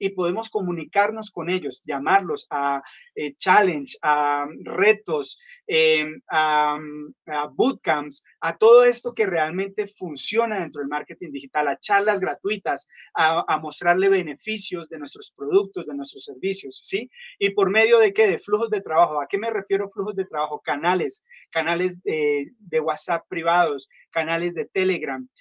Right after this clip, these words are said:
eh, correo, ¿verdad? Correo electrónico, ¿sí? Y a eso se le hace seguimiento. Detrás de todo esto hay una configuración importante que podemos hacer, pero ya es un tema técnico, ¿ok? ¿Para qué? Para deleitar a esos clientes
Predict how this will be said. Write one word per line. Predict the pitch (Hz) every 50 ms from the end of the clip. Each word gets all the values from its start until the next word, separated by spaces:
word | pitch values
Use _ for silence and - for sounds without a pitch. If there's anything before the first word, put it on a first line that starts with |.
| - _ _
eh, | 165 156 156 156 156 151 147 _ _ _ _ _ _ _
correo, | - - 160 - - 175 175 175 165 143 127 127 _ _
¿verdad? | - 135 135 160 175 175 175
Correo | - 151 147 151 156
electrónico, | 160 151 131 _ - 156 147 143 139 _ _ _
¿sí? | - - 185 214 214 _ _ - - _
Y | - 185
a | 180 170
eso | 170 - - 208
se | - 185
le | 165 156
hace | 151 151 151 -
seguimiento. | - - 160 143 143 139 147 147 139 - 147 139
Detrás | 143 160 - 208 220 240
de | 233 240
todo | - 240 240 226 226
esto | 226 220 - - 226
hay | 214 214
una | 214 214 220 220
configuración | - 226 196 180 - 180 147 151 143 143 139 - 180 185 190 214
importante | 220 196 185 - 220 214 - - 196 185 185 202 196
que | - 180
podemos | - 147 139 135 165 175 -
hacer, | 208 190 220 208 196 - - - - - - _
pero | - 220 220
ya | 208 220 214
es | 202 -
un | 214 190
tema | - 208 190 190 185 185
técnico, | - 185 170 147 131 127 - - 127
¿ok? | - - 208 220 240 _ _ - - _ _ _
¿Para | - 208 196 196 -
qué? | - 254 233
Para | 180 - 190 175 170 170
deleitar | 170 165 170 165 - - 196 202
a | 208
esos | 208 208 226 208
clientes | - 220 214 214 208 196 - 226 220 -